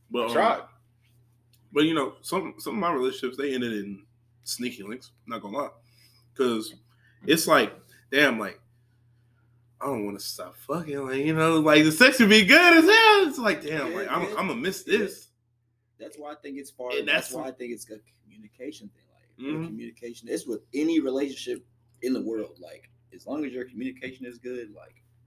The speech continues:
Speaker 3: what is the issue? Like,
Speaker 1: Facts.
Speaker 3: shouldn't be no lying, none of that shit. Like, you know what I'm saying?
Speaker 1: Last time I had a,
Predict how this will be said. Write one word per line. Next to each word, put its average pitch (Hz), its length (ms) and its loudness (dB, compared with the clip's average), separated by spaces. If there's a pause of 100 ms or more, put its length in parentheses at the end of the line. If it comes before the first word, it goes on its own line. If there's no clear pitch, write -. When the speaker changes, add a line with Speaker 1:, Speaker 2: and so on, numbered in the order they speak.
(600)
Speaker 3:
what 98 300 -16
is - 220 -20
the - 80 -20 (100)
issue? - 220 -20 (180)
Like, - 260 -20
Speaker 1:
Facts. - 360 -10
Speaker 3:
shouldn't 92 300 -16
be 85 100 -16
no 78 160 -18
lying, 69 460 -20
none 67 120 -20
of - 60 -20
that - 180 -20
shit. - 180 -20 (260)
Like, - 160 -20
you - 60 -20
know - 80 -20
what - 60 -20
I'm - 60 -20
saying? - 260 -20 (1080)
Speaker 1:
Last 139 340 -2
time 170 140 -4
I 165 80 0
had 147 100 2
a, 107 120 -2